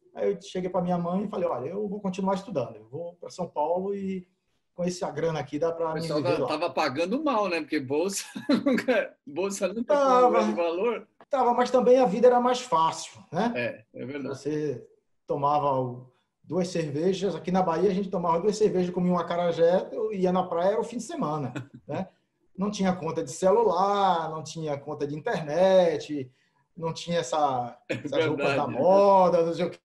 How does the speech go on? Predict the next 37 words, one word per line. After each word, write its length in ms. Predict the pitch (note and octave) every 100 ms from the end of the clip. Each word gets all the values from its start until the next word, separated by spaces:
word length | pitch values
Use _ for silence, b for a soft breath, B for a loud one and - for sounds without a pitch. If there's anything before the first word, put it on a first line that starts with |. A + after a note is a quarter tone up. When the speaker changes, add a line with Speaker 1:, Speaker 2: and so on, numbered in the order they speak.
| -
Speaker 1:
Era 320 | G3+ C#4 C4
tudo 200 | E4 F#4
mais 180 | F4 -
fácil, 340 | - - C3
né? 340 | D3+ A3 G#3+ F#3
A 60 |
gente 240 | C3 E3+ G3+
não 100 | F#3+
tinha 160 | F#3
muita 200 | F3 F#3
exigência, 520 | F#3+ F#3+ A#2+ C3+ D#3+ A#2+
a 20 |
juventude 480 | C3 A#2+ C3+ C#3 D#3
era 140 | D3+
mais, 380 | C#3+ C#3 A#2 - _ _ _ _ _
mais 160 | C#3
descolada, 640 | C#3+ - G#2 A2 C3 A#2+ G#2
vamos 200 | A2+ G#2
dizer 140 | G#2+
assim, 220 | - - _ _
né? 300 | B2+ F#3 F3+ _
E 160 | - -
a 80 |
vida 260 | E3+ A#3 F3
era 120 | B2
mais 160 | - -
fácil. 320 | - - _ b b b b b b _
E 480 | F3 F#3+ G#3 G#3+ A3
logo 280 | F#3 G3 G#3
na 120 | F#3
sequência, 800 | F#3 F3+ D#3+ E3+ F#3 G3 G3 G#3+ - _ _ _
é, 460 | D3 C#3 C3+ C3 B2
depois 400 | C3 B2+ C#3 C3
do 80 | C3
mestrado, 760 | B2+ - A#2+ B2+ C#3+ D#3 E3 - _ _ _
aí 240 | C3+ C3 D#3
eu, 400 | F3+ F#3 C3